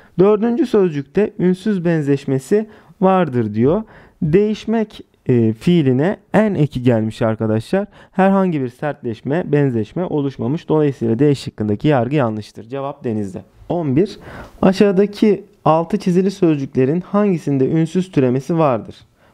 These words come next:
Bakalım. Sabahçı derken ünsüz benzeşmesi var. Eledim. B şıkkında hak sözcüğüne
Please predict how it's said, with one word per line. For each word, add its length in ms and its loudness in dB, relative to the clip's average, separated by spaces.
Bakalım. 460 0
Sabahçı 920 0
derken 420 0
ünsüz 640 0
benzeşmesi 720 0
var. 240 -2
Eledim. 520 0
B 200 4
şıkkında 760 0
hak 360 -4
sözcüğüne 720 0